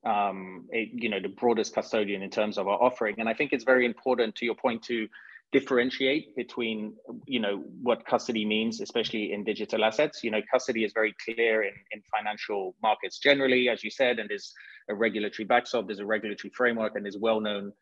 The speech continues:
you know, players, uh, in, in, in the space. But custody is a term that has been used a lot more loosely in digital assets. And you actually have some of our peers, uh,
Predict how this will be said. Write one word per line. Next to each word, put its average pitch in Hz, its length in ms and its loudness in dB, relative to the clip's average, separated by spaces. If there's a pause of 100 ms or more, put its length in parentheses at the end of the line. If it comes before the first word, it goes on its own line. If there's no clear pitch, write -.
(280)
you 110 120 -4
know, 92 100 -4
players, 123 460 4 (200)
uh, 104 180 0 (1200)
in, 117 140 -6 (260)
in, 131 400 0
in 127 100 4
the 139 80 4
space. 139 400 4
But 113 180 2 (280)
custody 131 440 0
is 117 240 -4
a 113 80 -6
term 127 260 2
that 113 140 -4
has 110 180 -4
been 110 320 -6
used 120 300 -2
a - 20 -4
lot 123 140 0
more 110 200 -2
loosely 107 600 -4
in 104 160 -10
digital 107 400 -4
assets. 110 400 0
And 107 100 -6
you 113 140 -2
actually 117 380 0
have 110 120 0
some 113 220 -2
of 104 140 -2
our 95 80 0 (100)
peers, 127 400 4 (420)
uh, 117 260 8